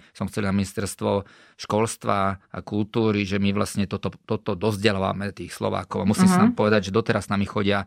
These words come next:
Speaker 1: vlastne tí najvzdialenejší Slováci a vedia prečo, lebo, lebo je to úžasné. Vy, je to také ten kalokagatia, čiže aj spoznávate, ale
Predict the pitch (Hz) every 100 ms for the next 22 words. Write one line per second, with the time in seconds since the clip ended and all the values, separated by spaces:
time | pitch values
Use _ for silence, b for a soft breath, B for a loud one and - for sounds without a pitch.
0 | b _ 98 98 98 98 107 104 101 101
1 | 101 - 101 104 104 - 117 113 b -
2 | 92 107 101 110 110 - 110 95 101 b
3 | b - 98 110 110 107 104 113 - 101
4 | 90 95 95 98 98 98 98 98 101 101
5 | 98 98 110 113 101 98 95 101 95 104
6 | 95 95 b _ - - 123 120 131 131
7 | 131 - 131 127 - 98 98 98